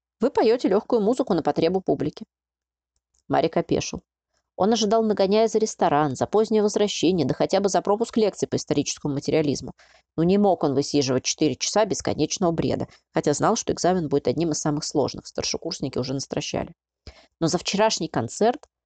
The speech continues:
Что плохого он сделал? «Мне казалось, выступление перед живым залом с живым оркестром — полезный опыт для будущего певца», осторожно заметил он.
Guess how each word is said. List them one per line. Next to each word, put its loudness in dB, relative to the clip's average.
Что -2
плохого 0
он -4
сделал? 0
«Мне 0
казалось, 2
выступление 2
перед 0
живым 2
залом 2
с 0
живым 2
оркестром — 0
полезный 2
опыт 0
для 2
будущего 0
певца», -4
осторожно 0
заметил 0
он. -2